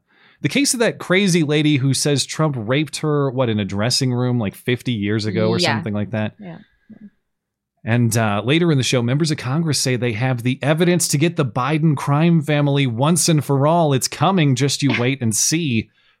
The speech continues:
Speaker 1: Plus, we have hoax, hate, surprise, cringe. And before we get out of here, tonight's movie review is Shaun of the Dead. And of course, we'll catch up with your super chats in between topics, ten bucks and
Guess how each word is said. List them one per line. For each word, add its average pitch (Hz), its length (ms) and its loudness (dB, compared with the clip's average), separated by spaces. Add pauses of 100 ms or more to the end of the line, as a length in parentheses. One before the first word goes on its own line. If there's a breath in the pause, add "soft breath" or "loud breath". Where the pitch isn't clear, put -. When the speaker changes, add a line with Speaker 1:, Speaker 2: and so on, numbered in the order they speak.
Speaker 1:
Plus, 117 280 -6
we 110 120 -4
have 98 180 -2
hoax, 107 380 -4
hate, 98 320 -4
surprise, 92 420 -4
cringe. 90 320 -6
And 90 80 -4
before 87 220 -10
we 82 80 -8
get 80 100 -8
out 78 140 -10
of 80 60 -12
here, 80 120 -12
tonight's 90 500 -8
movie 123 360 0
review 117 580 0
is 135 540 2 (260 loud breath)
Shaun 76 480 -8
of 76 140 -12
the 92 100 -4
Dead. 104 460 -2 (640 soft breath)
And 165 80 -2
of 151 60 -2
course, 139 200 -2
we'll 113 100 -6
catch - 220 -2
up 120 140 -2
with 107 100 -2
your 95 80 -4
super 156 280 -2
chats 98 320 -4
in 110 80 0
between 107 320 -2
topics, 135 480 -4
ten 143 400 0
bucks 127 360 -2
and 110 160 -2